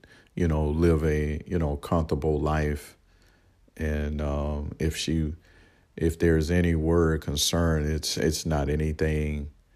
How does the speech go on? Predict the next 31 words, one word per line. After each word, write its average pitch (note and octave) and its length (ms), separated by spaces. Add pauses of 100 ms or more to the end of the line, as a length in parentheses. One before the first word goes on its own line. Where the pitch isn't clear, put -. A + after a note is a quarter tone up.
(340)
you E2 140
know, D2+ 160
major. D2 720 (560)
Um, D2 580 (580)
but, D2 540
you F2 120
know, D2 200
just F#2 300
where F2+ 160
she F2+ 280
could D#2+ 180
just, - 400 (480)
for E2+ 220
once E2 800 (440)
in E2 140
her D2+ 160
life, D2+ 320
just, - 560 (920)
you D#2+ 140
know, D2+ 400 (120)
not D#2+ 280
have D#2 220
to D#2 100
worry D#2+ 260
about D2+ 280
when D2+ 120
I D#2+ 100
get E2+ 180
home, E2 800
you E2 160
know, D2 300